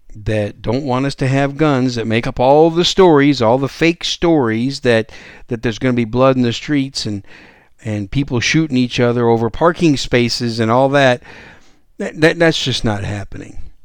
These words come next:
It's not happening here in the state of Texas. So, and it's probably hasn't happened in any other state that passed either open carry or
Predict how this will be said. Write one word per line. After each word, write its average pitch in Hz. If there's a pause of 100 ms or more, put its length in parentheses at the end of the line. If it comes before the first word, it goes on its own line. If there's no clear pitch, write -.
(360)
It's -
not 139
happening 127
here 110 (320)
in 110
the 101
state 104
of 101
Texas. -
So, 98
and 110
it's 107 (300)
probably 156
hasn't 147
happened 139
in 131
any 147
other 139
state 117 (400)
that 117
passed 123
either 120
open 156
carry 143
or 131